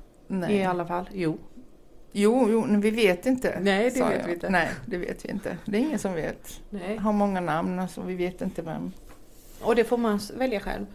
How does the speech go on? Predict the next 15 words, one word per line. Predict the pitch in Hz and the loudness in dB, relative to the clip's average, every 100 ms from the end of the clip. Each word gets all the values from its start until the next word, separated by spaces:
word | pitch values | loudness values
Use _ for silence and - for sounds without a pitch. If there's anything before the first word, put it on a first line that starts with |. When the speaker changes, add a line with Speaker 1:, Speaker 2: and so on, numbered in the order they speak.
| 220 | -2
Speaker 1:
Ja, | 226 175 | 0 0
det | 180 | -2
får | 185 | -2
man | 214 220 | -2 0
välja | 233 226 | 0 2
Speaker 2:
Ja. | 220 | 2
Speaker 1:
själv. | 202 208 226 208 - - 311 | 2 2 0 -2 -4 -6 -4
Mm. | 214 208 208 208 202 208 196 | 0 2 2 2 0 -2 0
Speaker 2:
Tåflörtar | 208 208 - 262 214 | 0 2 -2 -2 0
du | 294 | 0
med | 247 226 | -2 -2
mig, | 208 190 | 0 0
eller? | 214 208 214 | -2 -4 -2
Speaker 1:
Nej. | 247 262 339 - - 415 440 440 440 - 415 | 2 2 0 -4 -12 -8 -4 2 2 4 2
<laughs> | - | 0